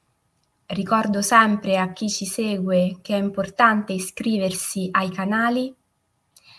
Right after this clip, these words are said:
seguire le pagine social mie e dell'Associazione Bambini e Genitori, perché questo è un modo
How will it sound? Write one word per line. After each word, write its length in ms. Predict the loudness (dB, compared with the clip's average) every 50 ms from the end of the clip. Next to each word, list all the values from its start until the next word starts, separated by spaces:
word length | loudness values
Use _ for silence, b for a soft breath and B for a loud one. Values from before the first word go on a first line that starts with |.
| B B B
seguire 600 | B -10 -6 -4 -2 0 0 0 -2 -2 -2 -2
le 140 | -2 -2 -2
pagine 540 | 0 0 0 0 0 -2 -2 -2 -2 -2 -2
social 760 | -2 -2 0 0 0 0 -2 -4 -2 -2 0 0 -2 -2 -4 B B B B B B B _
mie 640 | -2 0 2 2 2 2 2 0 0 -2 -4 -6 -10 _
e 200 | -4 0 0 2
dell'Associazione 1400 | 2 2 2 0 0 -2 -2 -2 0 0 2 2 2 0 0 -2 -4 -6 -6 -6 -6 -4 -4 -2 0 0 0 2
Bambini 520 | 2 0 0 0 0 0 0 0 0 0
e 40 | 0
Genitori, 720 | 0 0 0 2 0 0 0 -2 -2 -2 0 -2 -2 -2 -4 _
perché 300 | -8 -8 -8 -6 -8 -8
questo 340 | -6 -4 -4 -4 -4 -4 -4
è 20 |
un 120 | -2 -2 0
modo 400 | 0 0 0 0 0 -2 -2